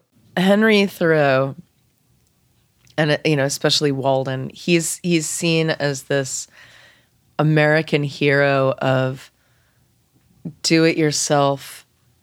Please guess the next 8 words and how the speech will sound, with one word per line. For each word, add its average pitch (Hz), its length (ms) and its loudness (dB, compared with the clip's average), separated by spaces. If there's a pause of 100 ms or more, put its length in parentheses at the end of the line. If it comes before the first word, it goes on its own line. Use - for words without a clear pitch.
(240)
go 147 240 4
off 135 280 0
grid, 135 520 -2 (160)
connect 139 480 -4
with 139 200 -6
nature, 135 560 -2
self-reliance. 131 1500 -4 (600)
Right. 131 320 -2